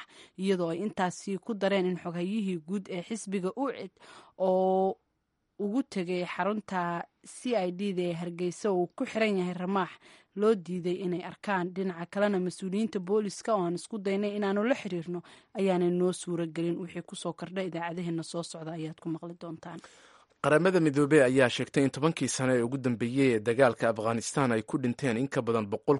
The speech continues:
Speaker 2: kun oo rayd ah. Qaramada Midoobay waxay ugu baaqday dhinacyada ku dagaalamaya Afghanistan inay soo afjaraan dagaalka dalkaasi ka socda muddo siddeed iyo toban sano ah.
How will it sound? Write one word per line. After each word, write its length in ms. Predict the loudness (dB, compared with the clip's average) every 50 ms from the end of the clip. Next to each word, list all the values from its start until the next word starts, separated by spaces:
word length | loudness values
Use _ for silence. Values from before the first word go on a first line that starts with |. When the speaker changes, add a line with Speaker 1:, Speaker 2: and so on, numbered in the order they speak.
| 2 -2
Speaker 2:
kun 160 | 0 2 2
oo 120 | 2 2
rayd 340 | 2 2 2 2 2 -2 -8
ah. 80 | -14 -14 -18 _ _ -20 _ _ _ _ _ -20 -20 _ _
Qaramada 340 | 0 2 4 6 6 6 6 6
Midoobay 380 | 6 6 4 4 6 6 6
waxay 300 | 6 6 4 4 4 4
ugu 180 | 2 2 2 2
baaqday 360 | 4 4 4 4 2 0 0
dhinacyada 460 | 2 0 0 2 4 4 4 4 4
ku 140 | 0 -2 0
dagaalamaya 600 | 2 2 2 4 2 4 4 4 4 2 2 0 0
Afghanistan 540 | -2 -2 -4 -4 -2 -2 -2 0 2 2 4 4
inay 160 | 2 2 0
soo 160 | 2 4 4
afjaraan 420 | 4 4 4 2 0 0 0 0
dagaalka 440 | -2 2 4 4 4 4 2 -4 -2
dalkaasi 500 | 0 0 0 0 0 -4 -4 -4 -6 -8
ka 160 | -4 -2 -2
socda 320 | -2 -2 -4 -4 -2 -2 -2
muddo 280 | -2 -4 -2 -2 -2
siddeed 240 | -2 -2 -2 -2 -2 -2
iyo 20 | -2 -4
toban 180 | -4 -4 -4
sano 220 | -4 -4 -4 -4 -4 -6
ah. 80 | -8